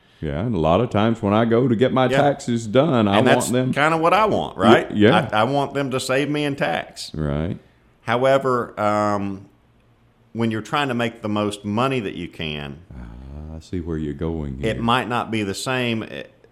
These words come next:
Speaker 2: way to save you as much tax as possible. So
Speaker 1: Because
Speaker 2: there, there may be times at which where you,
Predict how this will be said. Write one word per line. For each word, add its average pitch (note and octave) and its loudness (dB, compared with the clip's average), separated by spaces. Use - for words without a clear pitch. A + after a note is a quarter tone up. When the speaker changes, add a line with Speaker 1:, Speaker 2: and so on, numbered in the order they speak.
Speaker 2:
way A2 0
to G2+ -10
save C3 -2
you G#2+ -2
as F#2+ -6
much F#2+ -6
tax A#2+ -4
as E2+ -12
possible. - -12
So - -2
Speaker 1:
Because G2+ 4
Speaker 2:
there, A#2+ 2
there A2+ -2
may D3+ 2
be B2 0
times A2+ -2
at - -8
which G2+ -4
where G2 -2
you, G2+ -4